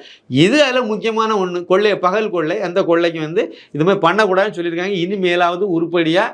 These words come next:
ஆன்லைன்ல புக் பண்றதுக்கு இந்த நாற்பது ரூபா அதிகமா, நாற்பத்தஞ்சு ரூபா இஷ்டத்துக்கு ஐம்பது ரூபா இதெல்லாம் போடுறதை குறைப்பாங்கன்னு நினைக்கிறேன். பார்ப்போம். ஜி எஸ் டி எல்லாம் இதுல கணக்குல காணிக்கிறாங்க, எல்லாம் போட்டுக்கிட்டு, அதாவது கேளிக்கை வரி, ஜி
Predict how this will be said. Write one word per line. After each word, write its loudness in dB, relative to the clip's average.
ஆன்லைன்ல 0
புக் -4
பண்றதுக்கு -2
இந்த 0
நாற்பது 2
ரூபா 2
அதிகமா, -6
நாற்பத்தஞ்சு -2
ரூபா 0
இஷ்டத்துக்கு -2
ஐம்பது 0
ரூபா 2
இதெல்லாம் -6
போடுறதை -2
குறைப்பாங்கன்னு -2
நினைக்கிறேன். -4
பார்ப்போம். 0
ஜி 4
எஸ் 0
டி 4
எல்லாம் 2
இதுல -2
கணக்குல -2
காணிக்கிறாங்க, -8
எல்லாம் 2
போட்டுக்கிட்டு, 2
அதாவது 2
கேளிக்கை 0
வரி, -2
ஜி 0